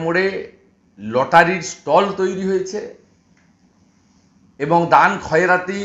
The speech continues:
খেলা মেলা যথেচ্ছচার হয়েছে। কিন্তু এই ধরনের ডিজাস্টারের ক্ষেত্রে, ডিজাস্টার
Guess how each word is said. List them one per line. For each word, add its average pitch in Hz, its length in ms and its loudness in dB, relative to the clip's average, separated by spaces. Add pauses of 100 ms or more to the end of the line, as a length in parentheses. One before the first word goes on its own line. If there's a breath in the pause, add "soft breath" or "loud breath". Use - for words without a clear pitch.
(140)
খেলা 165 260 4 (140)
মেলা 180 260 2 (580)
যথেচ্ছচার 208 760 0
হয়েছে। 196 280 -2 (1040)
কিন্তু 208 340 -2 (480)
এই 185 120 2
ধরনের 226 520 4
ডিজাস্টারের 170 720 -4
ক্ষেত্রে, 156 320 -8 (840)
ডিজাস্টার 151 640 -2